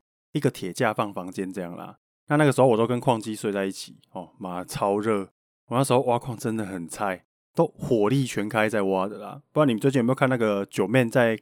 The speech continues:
诶，测试三零九零的显示卡，然后去做那个散热方案这样？他那个挖矿啊，他就是用全开在挖的。像我看他用三零九零，然后火力全开挖矿啊，他的温度都会在一百度以上。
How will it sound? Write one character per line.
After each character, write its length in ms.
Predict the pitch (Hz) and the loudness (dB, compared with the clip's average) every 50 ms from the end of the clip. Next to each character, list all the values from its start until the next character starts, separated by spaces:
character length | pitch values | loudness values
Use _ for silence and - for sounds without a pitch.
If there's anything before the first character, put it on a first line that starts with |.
| _ _ _ _ _ - | _ _ _ _ _ -6
诶， 240 | 107 101 98 98 | -2 -2 0 0
测 240 | 92 - - 147 135 | 0 4 6 6 6
试 220 | 123 - 147 135 120 | 6 4 2 0 2
三 200 | - 131 131 120 | 2 2 2 2
零 140 | 113 104 | 0 0
九 160 | 87 - 101 92 | 0 0 0 0
零 160 | 92 92 90 | 0 -4 -4
的 80 | 98 | -6
显 180 | 95 - 92 87 | -6 -6 -8 -8
示 200 | 90 - 127 107 | -8 -6 -6 -6
卡， 200 | - - 85 82 | -6 -6 -10 -8
然 120 | 85 87 | -4 -2
后 100 | 98 107 | -2 -2
去 80 | 110 127 | -2 -2
做 220 | - - 117 107 | 0 0 0 2
那 100 | 107 110 | 2 0
个 100 | 107 104 | -2 -2
散 280 | 101 - - 120 104 104 | -2 0 2 2 2 2
热 180 | 110 110 104 98 | 2 0 0 0
方 220 | - 107 95 98 | 0 -2 -2 0
案 200 | 104 98 92 87 | -2 -2 -2 -2
这 120 | - 101 | -4 -6
样？ 180 | 95 92 92 87 _ _ _ _ _ _ | -6 -6 -8 -14 _ _ _ _ _ _
他 220 | - - 165 170 175 | -2 2 4 4 6
那 100 | 180 175 | 6 6
个 220 | 156 143 131 135 117 | 6 6 4 4 4
挖 220 | 147 147 143 147 | 6 6 6 6
矿 200 | - - 147 123 | 6 6 4 4
啊， 140 | 117 110 110 | 4 2 0
他 80 | 110 135 | 0 0
就 120 | - 143 | 0 0
是 100 | - - | 2 2
用 160 | 135 127 127 | 2 2 0
全 240 | - - - 104 101 | 0 0 0 0 0
开 240 | 110 107 117 107 110 | 2 2 2 2 2
在 140 | 107 110 104 | 0 -2 -4
挖 240 | 98 92 90 87 90 | -2 -2 -2 -4 -4
的。 200 | - - - 120 _ _ _ _ _ | -8 -10 -14 -16 _ _ _ _ _
像 120 | - 180 156 | -2 0 2
我 80 | 120 | 4
看 160 | - 160 156 | 6 6 6
他 200 | 143 147 147 147 | 8 8 8 8
用 120 | 151 147 143 | 8 6 6
三 160 | 135 - 135 127 | 6 4 4 6
零 100 | 127 127 | 4 4
九 160 | 123 117 92 | 4 2 2
零， 160 | 90 92 92 | 2 0 -2
然 80 | 98 101 | -2 -2
后 100 | 117 127 | -2 0
火 140 | - 101 98 | 0 -2 -2
力 80 | 117 | -2
全 180 | 117 - 110 101 | -2 -2 -4 -2
开 140 | 117 113 110 | 0 0 0
挖 160 | 110 110 107 | 2 0 0
矿 240 | - - 123 110 98 | 0 0 -2 -2 -2
啊， 240 | 90 87 85 87 - _ | -4 -8 -12 -16 -18 _
他 140 | - - 131 | -2 0 2
的 80 | 127 | 4
温 160 | 117 120 123 120 | 4 4 4 4
度 100 | 131 120 | 2 2
都 140 | 127 117 | 4 4
会 80 | 117 117 | 4 4
在 100 | 135 120 | 2 0
一 60 | 123 | -2
百 180 | - - 85 85 | -2 -4 -6 -6
度 180 | - 110 92 | -6 -8 -8
以 40 | 85 | -8
上。 280 | 78 - - 101 85 | -10 -10 -10 -12 -12